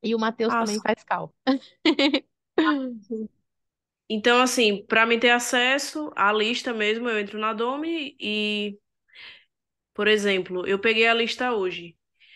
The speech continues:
Speaker 2: Quando é que eu cons-, consigo pegar a próxima lista? Só quando eu finali-, fazer alguma venda? Como é que funciona?
Speaker 1: É, a estratégia é essa, né? Você vai ganhar cinquenta números, cinquenta contatos,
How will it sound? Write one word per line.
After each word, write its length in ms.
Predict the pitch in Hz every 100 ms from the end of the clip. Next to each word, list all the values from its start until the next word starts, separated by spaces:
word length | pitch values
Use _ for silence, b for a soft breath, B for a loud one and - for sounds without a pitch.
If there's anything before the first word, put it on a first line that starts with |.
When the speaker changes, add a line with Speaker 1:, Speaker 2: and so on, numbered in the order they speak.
| b b -
Speaker 2:
Quando 260 | 254 254
é 80 | 277
que 60 | 247
eu 60 | 247
cons-, 460 | 247 240 240 - _
consigo 360 | 226 220 220
pegar 260 | 214 208 208
a 40 |
próxima 400 | 202 208 202 208
lista? 480 | 202 190 180 - 175
Só 180 | 175 208
quando 200 | 202 208
eu 60 | 196
finali-, 440 | - 202 190 185 185 _ -
fazer 240 | 190 185
alguma 280 | 180 175 170
venda? 720 | 165 185 233 247 240 220 214 208
Como 160 | 214
é 40 | 196
que 60 |
funciona? 440 | - - - 311 190
Speaker 1:
É, 160 | 190 _ _ _ _ -
a 100 | 247
estratégia 680 | - 285 277 269 254 262
é 140 | 320 220
essa, 240 | 180 -
né? 180 | 190 220 -
Você 420 | 208 202 233 240
vai 220 | 214 233
ganhar 360 | 247 254 220 208
cinquenta 680 | - 240 226 - 320 403 359
números, 760 | 233 185 190 233 339 - - _ _ _ -
cinquenta 380 | 208 254 302 330
contatos, 720 | 269 247 185 175 196 240